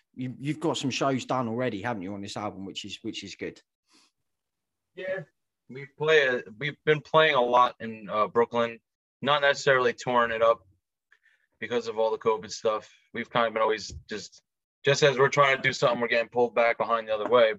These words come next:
Speaker 3: But we do got some stuff coming up outside of New York, which we're really happy about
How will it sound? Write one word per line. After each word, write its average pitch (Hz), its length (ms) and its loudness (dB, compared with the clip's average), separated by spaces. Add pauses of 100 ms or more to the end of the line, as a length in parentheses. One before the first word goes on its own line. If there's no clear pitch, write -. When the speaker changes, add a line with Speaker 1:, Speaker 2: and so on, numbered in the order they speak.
Speaker 3:
But 139 240 6 (840)
we 120 80 -10
do 156 140 -6
got 139 180 0
some 110 220 -10 (420)
stuff 117 260 0
coming 113 300 -4
up 110 120 -2 (200)
outside 117 420 2
of 104 60 -4
New 104 100 -10
York, 104 220 -4
which 104 120 -12
we're 104 80 -4
really 101 120 -2
happy 101 240 0
about 98 320 2